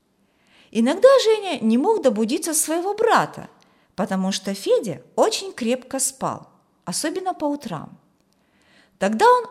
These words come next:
один уходил продавать газеты. Татьяну Васильевну это тревожило. "Или ходите вдвоем, или совсем не ходите. Если Федя хочет спать, ты тоже с ним оставайся.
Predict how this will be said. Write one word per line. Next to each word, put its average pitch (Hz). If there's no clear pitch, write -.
один 240
уходил 160
продавать 151
газеты. 170
Татьяну 190
Васильевну 262
это 165
тревожило. 180
"Или 233
ходите 254
вдвоем, 240
или 240
совсем 254
не 202
ходите. 175
Если 202
Федя 247
хочет 240
спать, -
ты 370
тоже 359
с 233
ним 202
оставайся. 190